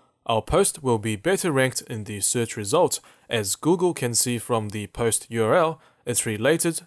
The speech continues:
to the search term. Category and tag bases are U R L prefixes for category and tag archives. We won't worry about it for now,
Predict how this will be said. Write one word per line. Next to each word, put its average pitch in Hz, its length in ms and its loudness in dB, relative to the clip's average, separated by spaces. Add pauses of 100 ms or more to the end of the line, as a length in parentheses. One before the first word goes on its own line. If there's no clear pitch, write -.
to - 140 -10
the 101 240 -8
search - 340 -2
term. 92 300 -4 (1300)
Category 202 500 4
and 120 220 2
tag 175 300 0
bases 131 580 2
are 117 140 2
U 110 240 0
R 113 100 6
L 113 140 4
prefixes 147 720 0 (180)
for 113 220 2
category 117 640 0
and 107 200 -4
tag 117 360 0
archives. 127 560 0 (260)
We 120 160 -2
won't 156 420 2
worry 135 280 6
about 117 300 2
it 113 80 -4
for 110 180 -2
now, 156 360 0